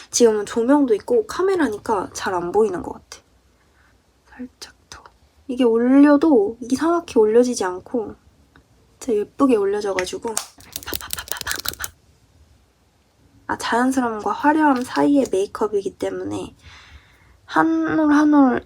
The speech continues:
안 살려주고 그냥 이렇게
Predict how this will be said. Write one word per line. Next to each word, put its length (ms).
안 140
살려주고 800
그냥 460
이렇게 420